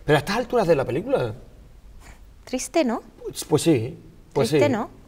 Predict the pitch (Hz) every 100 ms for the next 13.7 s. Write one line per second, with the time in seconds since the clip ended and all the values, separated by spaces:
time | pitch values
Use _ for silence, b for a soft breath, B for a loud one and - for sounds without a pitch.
0 | - B B 165 - - 160 349 269 254
1 | 170 151 131 180 165 - B B B 143
2 | 202 262 240 208 - 185 143 139 127 123
3 | 113 127 180 190 - 175 160 135 110 -
4 | - - - 123 151 120 90 - - -
5 | - - - - - - - - B B
6 | B B - 143 139 139 165 143 - 131
7 | 175 208 170 143 113 - 196 - - -
8 | - - - - _ - 113 151 339 -
9 | - - - - - b b b b b
10 | b 101 110 - - 143 185 - - -
11 | - - - - - - - - - -
12 | - _ - - - - - - - -
13 | 147 135 131 135 240 285